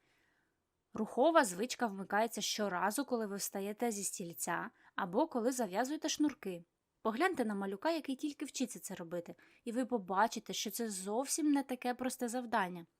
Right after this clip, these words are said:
Звичка руху також працює, коли ви чистите зуби. Ви неодмінно починаєте з певної частини рота, а далі вже по вивченій схемі чищення. Так само ви звикли митися під душем або у ванні.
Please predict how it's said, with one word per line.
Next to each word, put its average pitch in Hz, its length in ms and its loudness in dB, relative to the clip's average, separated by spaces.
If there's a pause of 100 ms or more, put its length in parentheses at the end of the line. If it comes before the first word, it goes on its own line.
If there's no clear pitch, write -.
(400)
Звичка 226 560 -2
руху 269 300 2
також 254 300 0
працює, 240 460 -2
коли 220 260 -2
ви 202 100 -2
чистите 247 520 -4
зуби. 185 400 -6 (140)
Ви 220 160 0
неодмінно 240 580 4
починаєте 240 560 0
з - 100 -6
певної 254 440 4
частини 226 480 -4
рота, 180 400 -4 (160)
а 202 120 2
далі 190 360 0
вже 247 140 -2
по 202 140 -6
вивченій 208 460 -4
схемі 190 360 -6
чищення. - 560 -8 (540)
Так 262 160 0
само 320 340 4
ви 302 120 0
звикли 294 380 0
митися 285 400 2
під 254 240 -4
душем 247 400 0
або 202 220 0
у 254 120 2
ванні. 175 440 -4